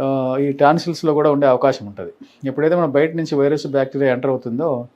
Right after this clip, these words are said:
ఈ టాన్సిల్ దగ్గర ఉండే, ఆ, ఈ సెల్స్ అనేటివి దాన్ని మింగిల్డ్ అది చేసేసి అక్కడనే బ్యాక్టీరియాని కిల్ చేసి బ-, బయట నుంచి, మ్, వాటిని బయటికి పంపించే అవకాశం ఉంటుంది.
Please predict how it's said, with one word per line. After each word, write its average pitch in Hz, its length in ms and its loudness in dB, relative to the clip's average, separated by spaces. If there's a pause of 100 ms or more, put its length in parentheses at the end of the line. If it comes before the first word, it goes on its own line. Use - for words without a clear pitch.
(120)
ఈ 135 40 -6
టాన్సిల్ 156 440 -4
దగ్గర 143 240 0
ఉండే, 135 200 0
ఆ, 120 600 -4
ఈ 117 160 -6
సెల్స్ 143 300 -4
అనేటివి 147 340 0
దాన్ని 135 440 0
మింగిల్డ్ 131 480 0 (140)
అది 123 200 -4
చేసేసి 139 580 -4 (380)
అక్కడనే 147 420 0
బ్యాక్టీరియాని 139 500 0
కిల్ 139 260 -4
చేసి 131 220 -2
బ-, 131 300 2
బయట 127 320 -2
నుంచి, 139 240 -6
మ్, 120 600 -10 (180)
వాటిని 143 260 0
బయటికి 143 360 0
పంపించే 139 540 -2
అవకాశం 127 500 -2
ఉంటుంది. 95 320 -18